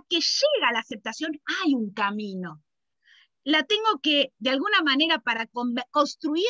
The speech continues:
nuestra amistad con Cecilia, tengo que invitarla, ¿o no? Al-, una invitación tiene que haber. Che, vamos a caminar. Cursamos juntas. Me gustó cursar con ella. Che, ¿a-,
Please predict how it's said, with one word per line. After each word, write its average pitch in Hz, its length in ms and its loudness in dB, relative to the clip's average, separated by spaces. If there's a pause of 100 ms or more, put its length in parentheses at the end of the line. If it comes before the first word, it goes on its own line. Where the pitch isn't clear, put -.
nuestra 208 320 -12
amistad 226 360 -6
con 240 160 -6
Cecilia, 208 600 -10
tengo 294 260 -2
que 247 80 -8
invitarla, 180 680 -10
¿o 220 40 -4
no? 247 380 0
Al-, 302 240 0
una 403 180 -2
invitación 302 380 -4
tiene 254 160 -6
que 180 60 -14
haber. 156 120 -20 (460)
Che, - 240 0 (280)
vamos 415 200 0
a 254 80 -2
caminar. 226 420 -2 (1040)
Cursamos 440 420 2
juntas. 190 580 -4 (280)
Me 311 180 0
gustó 427 300 2 (120)
cursar 262 380 -2
con 262 180 2
ella. 247 260 -2
Che, - 160 -6 (300)
¿a-, 269 120 -4